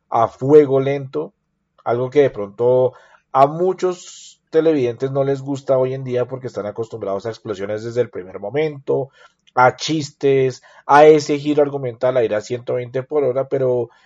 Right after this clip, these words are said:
me parece que esa es la gracia de la serie, que se vaya cocinando poco a poco. Un excelente diseño de producción, me pareció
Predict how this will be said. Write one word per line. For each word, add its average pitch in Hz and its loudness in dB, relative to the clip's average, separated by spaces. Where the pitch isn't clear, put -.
me 147 2
parece 127 2
que 139 -4
esa 123 -8
es 127 -6
la 131 0
gracia 127 -2
de 127 0
la 120 -2
serie, 139 -4
que 107 -14
se 101 -8
vaya 95 -6
cocinando 104 -14
poco - -8
a 104 -8
poco. 139 2
Un 156 2
excelente 135 0
diseño 120 -6
de 123 0
producción, 127 -2
me 147 -4
pareció 110 -4